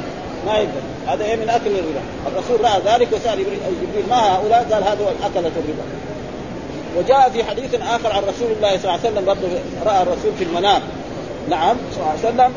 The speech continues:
رأى، يعني، الناس الذين يأكلون الربا شخصاً يسبح في، إيه، نهر،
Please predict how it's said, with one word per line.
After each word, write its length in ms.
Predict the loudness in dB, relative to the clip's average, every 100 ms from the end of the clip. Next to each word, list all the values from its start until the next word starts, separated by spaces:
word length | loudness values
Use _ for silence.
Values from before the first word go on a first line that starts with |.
| -2
رأى، 380 | 2 2 2 0
يعني، 180 | -2
الناس 240 | -2 -2 -2
الذين 300 | -2 -2 0
يأكلون 360 | 0 0 -2 -2
الربا 420 | 0 0 4 4 4 -6 -12 -4
شخصاً 280 | -2 0 0 0
يسبح 260 | -2 0 -2 -2
في، 60 |
إيه، 160 | 0 0
نهر، 220 | 0 -2